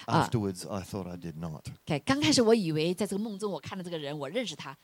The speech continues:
Speaker 1: 后来我发现我不认识他。
Speaker 2: She was dignified and appeared to be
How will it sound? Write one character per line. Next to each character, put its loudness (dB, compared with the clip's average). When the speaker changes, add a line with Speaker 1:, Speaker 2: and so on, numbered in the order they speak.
Speaker 1:
后 -4
来 2
我 -2
发 -6
现 -4
我 -6
不 -12
认 -4
识 -8
他。 -20
Speaker 2:
She -2
was 0
dignified 0
and -2
appeared 0
to 0
be -2